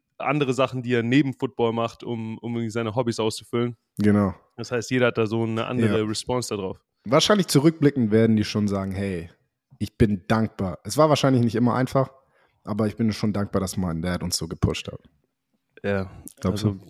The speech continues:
Speaker 1: es ist auch ein, ist ja auch ein Ding, man, ähm, Support-System, einfach einen Dad
Speaker 2: Huge.
Speaker 1: zu haben, der da ist und sein Bestes gibt, um dich
Speaker 2: Mhm.
Speaker 1: vorzubereiten, um dir zu helfen, um dir,
Speaker 2: Mhm.
Speaker 1: dir die Lessons mitzugeben. Und der, ihr Dad kannte sich ja mit Training aus. Das ist ja auch nochmal, muss auch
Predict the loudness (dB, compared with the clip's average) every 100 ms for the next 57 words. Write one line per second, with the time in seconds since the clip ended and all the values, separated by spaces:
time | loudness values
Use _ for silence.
0 | -20 _ _ 0 2 4 4 4 0 -4
1 | -2 0 0 0 0 0 -4 -8 -6 -4
2 | -4 -8 _ _ _ _ _ -6 -2 -2
3 | -6 -6 -2 0 0 -4 0 2 2 0
4 | -8 _ _ _ -6 -4 -4 -6 0 2
5 | 2 0 2 2 2 -2 2 2 2 0
6 | -4 -6 -6 -10 -14 -2 0 0 0 0
7 | -2 -8 -4 -6 -6 _ -8 -4 0 0
8 | 0 0 0 -2 -2 -2 -2 -4 -6 -6
9 | -4 -2 -2 -2 -6 -6 -4 -2 0 0
10 | -2 -4 -6 -12 -20 _ -4 0 0 -2
11 | -6 -6 -4 -2 -2 -4 -12 _ _ -10
12 | -10 -2 2 4 4 2 2 -2 -8 -8
13 | -10 -4 -2 -2 -4 -2 -2 -2 -2 -6
14 | -10 -4 0 2 2 2 2 0 -4 -8
15 | -8